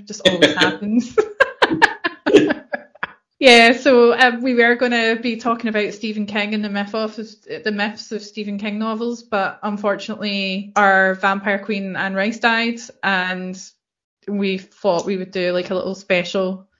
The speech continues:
Speaker 1: podcast in honour of her passing, because
Speaker 2: Yeah.
Speaker 1: we're big fans and
Speaker 2: We're very
Speaker 1: she had
Speaker 2: sad.
Speaker 1: to steal Stephen King's thunder, but somehow she knew. <laughs> Like
Speaker 2: <laughs> She did it deliberately. She was like, "Oh, we're doing an
Speaker 1: Deliberately.
Speaker 2: episode on Stephen King this week. I'll die, then,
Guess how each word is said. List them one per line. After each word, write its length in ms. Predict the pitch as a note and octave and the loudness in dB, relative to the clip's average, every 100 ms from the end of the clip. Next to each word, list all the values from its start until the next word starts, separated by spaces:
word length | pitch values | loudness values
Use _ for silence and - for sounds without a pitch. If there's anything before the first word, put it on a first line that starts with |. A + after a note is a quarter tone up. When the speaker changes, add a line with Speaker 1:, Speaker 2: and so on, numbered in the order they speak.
| _ _ _ | _ _ _
Speaker 1:
podcast 840 | G#3 F#3+ - G3+ G3 G#3 - - - | 0 0 0 0 0 -4 -16 -20 -12
in 120 | - F#3+ | -6 -4
honour 320 | F#3 F#3+ F#3 | -2 -2 -2
of 100 | F#3 | -2
her 340 | F#3 F3+ F#3 - | -2 -2 -6 -4
passing, 540 | F#3 F#3 G#3+ G3+ G#3+ | -2 -2 -4 -4 -4
because 380 | G#3+ G3 F3 C#3+ | -4 -4 -4 0
Speaker 2:
Yeah. 200 | C#3 B2 | 6 8
Speaker 1:
we're 300 | A#2+ A#2+ - | 8 6 -2
big 160 | F#3 F3+ | -8 -4
fans 420 | F#3+ F3 F#3 F#3+ | -2 0 -2 -4
and 300 | F3+ E3+ E3+ - | -6 -6 -10 -4
Speaker 2:
We're 80 | G#2+ | 4
very 140 | A#2 | 6
Speaker 1:
she 60 | - | 6
had 80 | F#3+ | 4
Speaker 2:
sad. 220 | F#2 F#2 | 4 4
Speaker 1:
to 40 | F#2 | 2
steal 240 | G#3 G3+ | 2 0
Stephen 360 | - G#3 F#3+ F#3+ | -4 -6 -4 -2
King's 300 | G3+ F#3+ - | -2 -2 -4
thunder, 460 | G3 G3+ A3 A3+ - | -2 0 -2 -4 -8
but 220 | - A#3 | 0 0
somehow 380 | A#3 D4 B3 C#4+ | 4 6 10 8
she 220 | C#4+ F#4+ | 8 8
knew. 240 | G#4+ G#4+ - G4+ - _ E5+ _ - | 8 8 8 4 -8 _ _ _ -2
<laughs> 100 | - - - A3 | -2 -2 -6 -2
Like 320 | A3 G#3+ - _ _ _ | -2 -2 -10 _ _ _
Speaker 2:
<laughs> 300 | - G#4 D#5 D#3+ D#3 - - A3 | -6 -2 0 0 -2 -6 -4 0
She 200 | - F#3 | 4 6
did 180 | D#3+ D3+ | 8 8
it 160 | D#3 D#3 | 8 8
deliberately. 680 | A#2+ A2 A#2 C3+ B2 - - | 8 8 8 8 8 6 4
She 140 | - | 0
was 180 | A2+ A2+ | 2 6
like, 140 | A2 G#2 | 8 10
"Oh, 320 | G2 G2 - | 8 6 2
we're 100 | A#3 | 4
doing 120 | A2+ | 6
an 60 | G#2+ | 8
Speaker 1:
Deliberately. 60 | G#2 | 6
Speaker 2:
episode 340 | - A#2 G#2 | 4 2 4
on 80 | G#2 | 4
Stephen 300 | G#2 G2 F#2+ | 4 2 2
King 220 | G#2 G2+ | 2 2
this 200 | A2 A2 | 2 2
week. 240 | A#2+ A#2 | 2 4
I'll 180 | G#2+ G2 | 4 6
die, 440 | G2+ F#2+ A2 A#2+ - | 4 4 4 2 0
then, 420 | G2 G2+ G2 G2+ | 4 4 2 -4